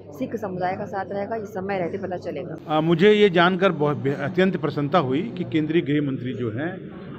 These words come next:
Speaker 2: हमारे छत्तीसगढ़ की लोकप्रिय, अ, कलाकार, गायक कलाकार उषा बारले जी के निवास स्थान पर उनसे गए थे। उनको हाल ही में पद्मश्री मिली है।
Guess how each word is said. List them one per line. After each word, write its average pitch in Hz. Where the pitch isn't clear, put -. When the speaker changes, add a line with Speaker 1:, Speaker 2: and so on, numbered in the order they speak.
Speaker 2:
हमारे 151
छत्तीसगढ़ 160
की 165
लोकप्रिय, 156
अ, -
कलाकार, 139
गायक 127
कलाकार 127
उषा 160
बारले 151
जी 147
के 156
निवास 131
स्थान 135
पर 143
उनसे 123
गए 117
थे। 147
उनको 147
हाल 131
ही 139
में 139
पद्मश्री 170
मिली 135
है। 131